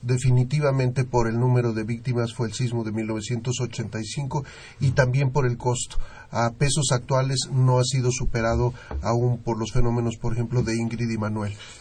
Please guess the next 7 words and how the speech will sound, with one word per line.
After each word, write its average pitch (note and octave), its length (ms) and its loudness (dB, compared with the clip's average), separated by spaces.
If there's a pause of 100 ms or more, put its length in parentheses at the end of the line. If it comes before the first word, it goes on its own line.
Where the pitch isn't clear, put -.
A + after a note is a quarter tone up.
Entonces A2 480 -4
son B2+ 200 2
eventos, C3 400 0 (340)
los A2+ 320 -4
fenómenos, B2 800 2
eh, A2 240 -6
eh, G#2+ 400 -6